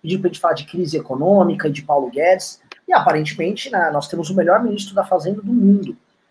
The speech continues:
Então eu queria saber com vocês aqui, quais são as medidas que nós vamos poder adotar pra sair dessa crise e como os países de primeiro mundo tão imaginando a saída da crise? Marcelo Ravena, você tem algum horizonte ou estamos completamente perdidos?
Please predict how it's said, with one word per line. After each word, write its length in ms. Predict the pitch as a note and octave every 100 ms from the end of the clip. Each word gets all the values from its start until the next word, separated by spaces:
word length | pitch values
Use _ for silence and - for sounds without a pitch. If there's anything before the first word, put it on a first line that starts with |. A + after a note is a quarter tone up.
| _ -
Então 160 | G4
eu 40 | F#4
queria 200 | C#4+ A#3+
saber 260 | A3+ G3+
com 140 | G3 G3
vocês 420 | F#3+ - F#3 D3+
aqui, 440 | C#3 - A3+ A#3+ - _ _ _ _ -
quais 280 | D#4+ F4 -
são 180 | D4 C#4+
as 100 | G3+
medidas 380 | F#3+ F#3+ G3 -
que 80 |
nós 120 | F#3+ F3+
vamos 160 | F#3+
poder 200 | - F3+
adotar 600 | F#3 E3+ - E3 F3 - -
pra 120 | F3+
sair 320 | - - D#3+ F#3
dessa 260 | F#3 E3+
crise 420 | - F3+ G3+ A#3+
e 60 | G#3+
como 240 | G3 D4+
os 120 | C#4+ -
países 240 | G#3 G3
de 80 | G3
primeiro 260 | G3+ F#3+ F3
mundo 200 | G3+ G3
tão 120 | F#3+
imaginando 400 | F#3 F3+ F3+ F#3
a 40 |
saída 300 | F#3 F3+ E3+
da 80 | E3+
crise? 400 | D#3+ C3+ A#2+ - _ -
Marcelo 400 | - G3 - C4+
Ravena, 380 | F#3+ D3+ F#3 E3
você 260 | F3 -
tem 240 | G3 A3 A#3
algum 360 | F#3+ F#3 G3+ F#3
horizonte 480 | D#3 D#3 C4 -
ou 180 | C#4 A3+
estamos 360 | G3+ - G3+ G3
completamente 540 | G3 G3 F3+ E3 D3+ -
perdidos? 420 | C3 B2 -